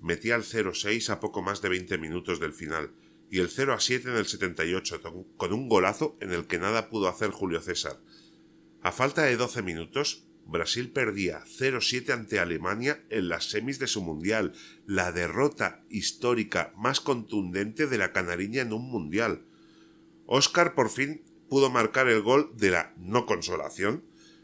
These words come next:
pero sesenta y cuatro años después, Brasil lloró amargamente otra tragedia que tampoco imaginaban. Los alemanes llegaban a su octava final y querían bordar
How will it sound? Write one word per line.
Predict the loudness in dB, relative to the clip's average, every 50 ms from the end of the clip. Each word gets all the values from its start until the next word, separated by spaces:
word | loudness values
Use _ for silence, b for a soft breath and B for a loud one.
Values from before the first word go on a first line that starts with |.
| B B B -4 2
pero | 4 4 6
sesenta | 4 2 0 0 0 -2 -2 0 0
y | 0
cuatro | 2 2 2 2 4 4 2 2
años | 2 0 -2 -4 -4
después, | -4 -6 -6 -4 0 0 2 2 0 -2 -4 -10 -20 -20 -20 -20 -20 -20 -10
Brasil | -2 0 0 0 2 0 0 0 -2 -2 -4 -10 -16 _
lloró | -10 -2 0 2 4 4 4
amargamente | 4 4 4 2 4 4 2 2 2 -2 -2 0 -2
otra | -2 0 -2 -6 -6
tragedia | -6 -6 -6 -4 -2 -2 -2 0 -2 -4 -4 -6 -12 -20 -20 -6
que | -4 -4 -2
tampoco | -2 -4 -4 -2 -4 -4 0 0
imaginaban. | -2 0 -2 -4 -4 -4 -2 -2 -2 -2 -2 -6 -6 -14 -20 -20 -20 B B B B B B B B B B B -20 -10
Los | -8 -6 -4 -2
alemanes | -2 -2 -2 0 0 0 2 2 0 -2 -4 -8 -12 -10
llegaban | -2 0 2 2 4 2 2 0 0
a | -2 -2
su | 0 0 0
octava | 0 0 0 0 0 2 2 0
final | -2 -4 -4 -2 0 0 -2 -2 B B B B B B B B
y | -6 -4 0
querían | 0 0 2 2 0 0 0 2
bordar | 2 2 2 2 2 0 0 0 -2